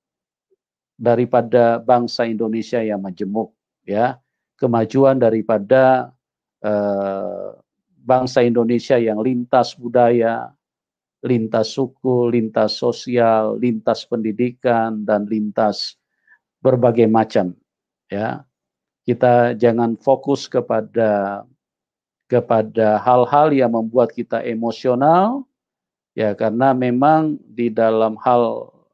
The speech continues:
memahami Pak Aceh, tentu ada sebagian yang merasa emosi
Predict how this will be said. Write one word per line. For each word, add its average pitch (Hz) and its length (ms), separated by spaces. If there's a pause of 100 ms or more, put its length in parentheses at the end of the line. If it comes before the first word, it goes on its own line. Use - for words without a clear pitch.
(160)
memahami 123 640
Pak 117 160 (160)
Aceh, 196 320 (600)
tentu 147 520
ada 117 320
sebagian 120 720
yang 110 240
merasa 107 360
emosi 151 840